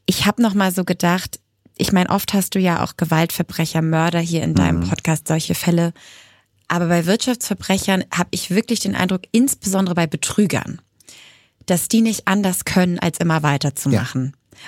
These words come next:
Speaker 1: Und das hat der, der Protagonist in diesem Fall ja auch gezeigt, oder?
Speaker 2: Voll.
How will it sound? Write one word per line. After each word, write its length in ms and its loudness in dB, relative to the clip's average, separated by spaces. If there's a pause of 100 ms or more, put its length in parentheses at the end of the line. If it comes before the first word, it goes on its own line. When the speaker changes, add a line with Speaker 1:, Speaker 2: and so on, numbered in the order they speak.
Speaker 1:
Und 160 2
das 160 -2
hat 180 -2
der, 160 2
der 400 0 (540)
Protagonist 400 0
in 80 0
diesem 160 2
Fall 200 0
ja 160 2
auch 280 -2
gezeigt, 640 -2
oder? 320 0
Speaker 2:
Voll. 280 0